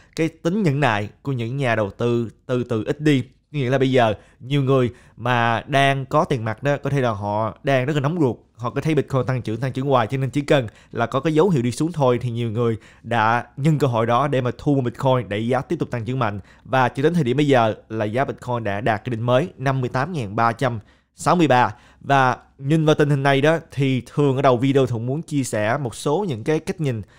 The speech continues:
tổng quát với các bạn, những gì mà Thuận đang suy nghĩ để cho các bạn có thể là cảm nhận được thị trường này là đang ở trong một tình hình như thế nào. Và tình hình bây giờ thì có thể nói là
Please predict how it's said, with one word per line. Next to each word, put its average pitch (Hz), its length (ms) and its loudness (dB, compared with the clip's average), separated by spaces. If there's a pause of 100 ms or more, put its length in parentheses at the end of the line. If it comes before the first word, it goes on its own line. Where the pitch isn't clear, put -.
(220)
tổng 127 240 0
quát 180 60 6
với 175 120 -4
các 160 60 -2
bạn, 117 240 2
những 135 140 -4
gì 139 80 2
mà 117 80 -4
Thuận 113 180 -4
đang 120 140 -6
suy 143 200 -4
nghĩ 120 340 -2 (100)
để 123 120 -2
cho 139 80 -4
các 139 100 -4
bạn 110 240 -2
có 143 240 0
thể 117 280 -2
là 120 220 2
cảm 120 320 -6
nhận 131 160 -2
được 113 240 -2 (340)
thị 135 160 0
trường 131 220 0
này 117 160 -2
là 113 80 0
đang 123 340 0
ở 107 280 -4
trong 127 280 -4
một 117 200 -6
tình 123 140 -2
hình 110 160 -4
như 117 100 -6
thế 151 100 0
nào. 123 260 2 (260)
Và 135 140 2
tình 151 280 0
hình 135 120 0
bây 147 100 2
giờ 123 240 6 (140)
thì 131 80 -6
có 151 80 2
thể 147 100 4
nói 143 240 2
là 120 380 4